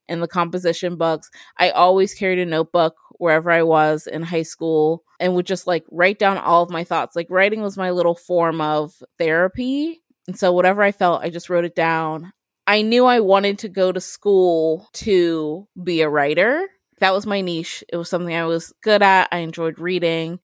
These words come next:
I wanted to know more about it. I didn't know what kind of writer. Like, I thought I would be a poet.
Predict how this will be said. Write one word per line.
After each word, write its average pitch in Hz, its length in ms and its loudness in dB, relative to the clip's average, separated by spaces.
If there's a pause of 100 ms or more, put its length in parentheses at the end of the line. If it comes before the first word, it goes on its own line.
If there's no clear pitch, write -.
(140)
I - 80 -6
wanted 165 220 -2
to 180 80 -10
know 165 160 -4
more 156 220 -2
about 147 220 2
it. 147 120 2
I 175 120 2
didn't 196 220 -4
know 185 100 4
what 170 140 0
kind 180 300 -4
of 180 100 -6
writer. 180 360 2
Like, 156 260 -2
I 175 80 0
thought 165 200 -2
I 165 60 0
would 170 120 -4
be 170 120 -4
a 160 60 -2
poet. 156 640 -4